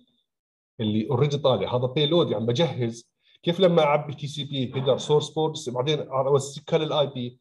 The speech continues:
بصير جزء من البيلود، صح؟ اي بي بتطلعش عليه. عشان هيك ما نخربط بين كيف يشتغل ال-، انه، انه، انه ب-، مثلًا بطلع هس-، هسه ب-، هسه برجع للنقطه بالضبط لما اصلها بقول لكم عنها. طيب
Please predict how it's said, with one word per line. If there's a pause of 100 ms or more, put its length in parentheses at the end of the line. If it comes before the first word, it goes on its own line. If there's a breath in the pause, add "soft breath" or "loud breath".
(280)
بصير
جزء
من
البيلود، (760)
صح؟ (140)
اي
بي
بتطلعش
عليه.
عشان
هيك (480)
ما
نخربط
بين
كيف
يشتغل
ال-،
انه،
انه،
انه
ب-،
مثلًا
بطلع (520)
هس-،
هسه
ب-،
هسه
برجع
للنقطه
بالضبط
لما
اصلها
بقول
لكم
عنها. (100)
طيب